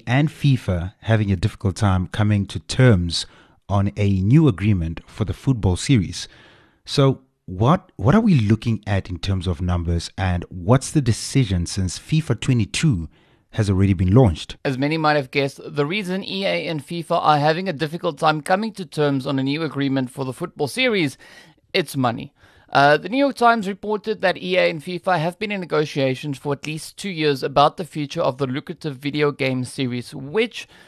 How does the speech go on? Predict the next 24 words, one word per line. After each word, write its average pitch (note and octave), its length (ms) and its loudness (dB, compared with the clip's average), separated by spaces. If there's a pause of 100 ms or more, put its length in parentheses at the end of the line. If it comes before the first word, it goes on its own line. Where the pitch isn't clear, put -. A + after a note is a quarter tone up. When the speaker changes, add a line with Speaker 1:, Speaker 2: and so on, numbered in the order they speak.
(140)
Speaker 2:
the E3 140 -10
site E3+ 340 0
reports D3+ 500 -4
has C#3+ 200 -6
brought D#3 340 -4
in C#3+ 220 -2
more D3 220 0
than E3+ 160 -6
twenty F#3+ 480 -10
billion E3 400 -4
dollars C#3+ 300 4
for D#3+ 140 -12
E D3+ 200 -4
A C#3+ 160 2
over C3 200 -2
the C3 120 -4
past B2+ 320 -4
twenty C#3 240 -2
years. B2+ 320 0 (420)
The C#3 100 -8
series F3+ 420 -2
has D#3 260 -2
paid G3+ 280 -2
dividend E3 500 -2